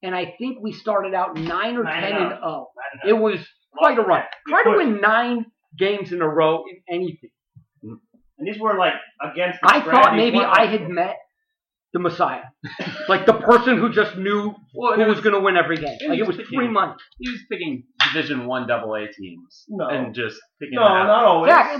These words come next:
Speaker 3: No,
Speaker 1: that's
Speaker 3: but
Speaker 1: not the point.
Speaker 3: I'm saying
Speaker 2: Not
Speaker 3: no,
Speaker 2: always.
Speaker 3: it is
Speaker 1: If
Speaker 3: like
Speaker 1: it's,
Speaker 3: there's
Speaker 1: if
Speaker 3: no
Speaker 1: it's, if it's
Speaker 3: information
Speaker 1: any
Speaker 3: on those
Speaker 1: easier, then
Speaker 3: teams.
Speaker 1: everybody would bet those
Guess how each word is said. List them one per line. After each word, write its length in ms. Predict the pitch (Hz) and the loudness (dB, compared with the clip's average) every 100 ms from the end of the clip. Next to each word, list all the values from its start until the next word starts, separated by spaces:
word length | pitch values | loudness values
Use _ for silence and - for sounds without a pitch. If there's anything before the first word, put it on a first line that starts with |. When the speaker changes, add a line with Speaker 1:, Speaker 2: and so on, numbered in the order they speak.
| 254 | -2
Speaker 3:
No, 200 | 220 - | 0 2
Speaker 1:
that's 200 | 311 294 | 2 2
Speaker 3:
but 80 | 311 | 0
Speaker 1:
not 100 | 262 | 0
the 200 | 180 - | -2 -2
point. 240 | 427 - | -4 0
Speaker 3:
I'm 140 | 202 202 | 0 -2
saying 220 | 240 254 | -2 0
Speaker 2:
Not 200 | 240 311 | 2 6
Speaker 3:
no, 120 | 240 | 8
Speaker 2:
always. 140 | 240 226 | 8 6
Speaker 3:
it 60 | 262 | 2
is 40 | 254 | 2
Speaker 1:
If 60 | |
Speaker 3:
like 140 | 240 254 | 2 4
Speaker 1:
it's, 140 | 214 202 | 0 0
Speaker 3:
there's 220 | 220 214 | -2 0
Speaker 1:
if 60 | 247 | -2
Speaker 3:
no 160 | 226 | -2
Speaker 1:
it's, 180 | 226 233 | -4 -4
if 100 | 202 | -2
it's 180 | 240 247 | 0 2
Speaker 3:
information 40 | |
Speaker 1:
any 140 | 277 254 | 2 2
Speaker 3:
on 140 | 277 | 2
those 100 | 320 226 | 2 2
Speaker 1:
easier, 160 | 220 220 | 4 4
then 140 | 220 | 4
Speaker 3:
teams. 80 | 226 | 2
Speaker 1:
everybody 400 | 226 226 220 214 | 0 4 4 4
would 160 | 196 160 | -4 -2
bet 160 | 240 - | -2 -2
those 160 | - | -16